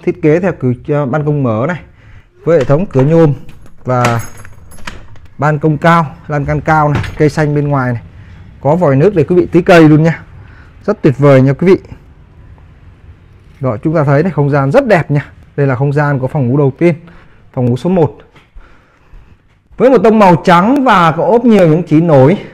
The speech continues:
tạo nên một căn nhà phố bên ngoài thì có vẻ hiện đại, bên trong thì, ờ, có kiến trúc, ờ, theo kiểu châu Âu, nhìn rất là sang chảnh luôn nha quý vị. Ở tường thì có những cái tủ kệ trang trí này, cầu thang máy kính cũng rất là đẹp.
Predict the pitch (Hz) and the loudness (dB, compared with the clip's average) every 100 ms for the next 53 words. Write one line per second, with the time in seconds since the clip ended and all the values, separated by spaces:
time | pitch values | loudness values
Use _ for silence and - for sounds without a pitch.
0 | - - 156 165 180 160 170 175 151 127 | -16 -6 -4 0 -2 -2 -2 -2 -2 -2
1 | 147 185 190 175 170 160 147 147 135 175 | -2 0 0 0 0 0 2 0 0 -2
2 | 156 175 147 165 175 170 - _ _ 156 | -2 -4 -2 -2 -2 -6 -16 _ _ -6
3 | 156 180 170 170 156 143 135 131 131 151 | -2 -2 0 0 2 2 2 -2 -4 -4
4 | 151 170 240 240 214 160 147 160 - 127 | -4 -4 -4 -4 0 0 0 -4 -2 -2
5 | 180 156 170 185 - - - - _ _ | 0 2 4 2 0 -10 -20 -20 _ _
6 | 131 123 294 190 180 165 156 131 117 160 | -6 0 0 0 0 0 -2 -4 -4 -2
7 | 175 156 147 175 196 - - - _ _ | -2 -2 -4 0 0 -2 -10 -20 _ _
8 | _ _ _ _ _ 131 170 180 147 139 | _ _ _ _ _ -8 0 2 2 0
9 | 147 180 139 165 180 131 165 - 165 147 | -2 -2 -2 -2 -2 -2 -2 -2 -4 -4
10 | 143 165 226 - - _ _ _ _ _ | 0 0 -2 -6 -14 _ _ _ _ _
11 | _ - 131 147 151 151 160 220 139 135 | _ -6 -4 -2 -4 -2 0 0 -2 -2
12 | 233 143 147 135 | -2 -2 -2 -4